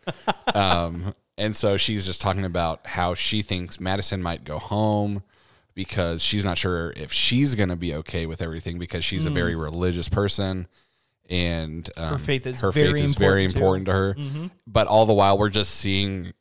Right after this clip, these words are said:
Speaker 2: Madison making out with Peter. <laughs>
Speaker 1: Yeah. <laughs>
Speaker 2: And then they even do, like, a little, like, Titanic scene,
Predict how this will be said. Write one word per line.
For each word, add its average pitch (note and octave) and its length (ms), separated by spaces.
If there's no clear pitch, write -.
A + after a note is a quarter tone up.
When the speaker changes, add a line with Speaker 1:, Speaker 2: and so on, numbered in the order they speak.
Speaker 2:
Madison F#2+ 560
making F2+ 420
out F2 200
with F#2 200
Peter. F#2+ 320
<laughs> - 60
Speaker 1:
Yeah. F3+ 600
<laughs> - 540
Speaker 2:
And A#2 200
then A2+ 80
they A#2 120
even A#2 320
do, A2 160
like, G2+ 160
a G#2 60
little, G2+ 280
like, F#2 200
Titanic F#2+ 680
scene, A#2+ 420